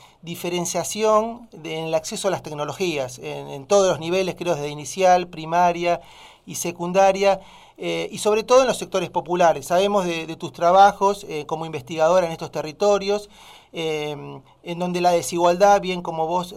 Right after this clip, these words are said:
recién mencionabas, ha sido constante en los últimos cuatro años y, en la, y mucho más en la provincia de Buenos Aires.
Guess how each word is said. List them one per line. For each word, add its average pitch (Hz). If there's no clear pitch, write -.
recién 175
mencionabas, 180
ha 170
sido 175
constante 185
en 160
los 147
últimos 165
cuatro 165
años 180
y, 180
en 160
la, 156
y 170
mucho 180
más 170
en 170
la 151
provincia 170
de 151
Buenos 151
Aires. 180